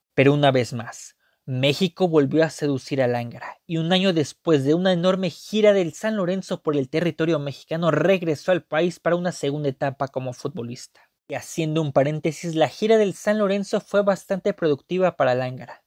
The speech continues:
El atacante contribuyó en las canchas con veintitrés goles de los cuarenta y tres que hizo el club, por lo que demostró una vez más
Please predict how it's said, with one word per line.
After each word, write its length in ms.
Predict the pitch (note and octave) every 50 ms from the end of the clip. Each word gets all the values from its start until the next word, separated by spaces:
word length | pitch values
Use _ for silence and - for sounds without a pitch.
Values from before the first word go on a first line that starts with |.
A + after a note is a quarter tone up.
| _ _ _
El 160 | - F3+ G3
atacante 680 | C3 A#2+ - E3+ C3+ - C3 C3 B2+ A#2+ - C3+ -
contribuyó 640 | - C#3+ C3+ B2+ - D3 C3+ C#3 B2+ C#3+ C#3 C3+ E3+
en 80 | F#3 F#3+
las 180 | F#3+ F3 -
canchas 360 | - - G3 F3 - G#3 G3 -
con 300 | - F3 D#3+ D3+ D3+ D#3+
veintitrés 600 | G#3 A3+ G#3+ - G#3 F3 - F#3+ F#3+ F#3+ E3+ E3
goles 300 | - F3+ F#3+ G3+ G3+ F3
de 80 | F#3
los 160 | E3 D3 -
cuarenta 320 | - - C#3+ C#3 C3+ B2+ D3
y 40 | C#3
tres 280 | - - F3+ E3 -
que 120 | - - D3+
hizo 160 | - - C#3
el 100 | A#2 -
club, 220 | - - - - _ _ _ _ _
por 140 | _ - B2
lo 140 | B2+ B2 -
que 120 | - C3
demostró 680 | A#2+ A#2+ B2 B2 A#2+ A#2 - - - B2+ B2 - - _ _ -
una 360 | G#3 F#3+ F3+ D#3+ D3+ C#3 C3
vez 240 | B2+ C3 C3 A#2+ C#3+
más 340 | D3+ E3+ F3+ F3 - -